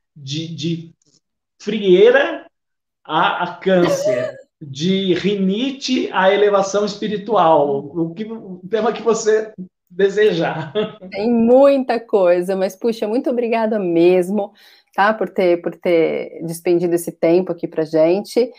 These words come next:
Speaker 2: E eu quero agradecer todo mundo também que participou, né, que assistiu aqui com a gente. Espero que tenha ajudado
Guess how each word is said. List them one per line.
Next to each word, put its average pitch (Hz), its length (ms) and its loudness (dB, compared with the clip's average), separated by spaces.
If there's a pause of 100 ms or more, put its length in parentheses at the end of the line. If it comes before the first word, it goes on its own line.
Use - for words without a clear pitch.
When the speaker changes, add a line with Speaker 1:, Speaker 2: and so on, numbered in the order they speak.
(300)
Speaker 2:
E 202 160 4
eu 202 100 6
quero 226 160 4
agradecer 247 460 6
todo 262 220 2
mundo 277 260 4
também 233 340 0
que 262 120 -4
participou, 226 880 0
né, 233 240 -2
que 254 100 -6
assistiu 208 460 -4
aqui 202 160 -4
com - 80 -4
a 190 60 -2
gente. 196 240 -2
Espero 208 320 -2
que 220 80 -20
tenha 208 160 0
ajudado 190 500 -2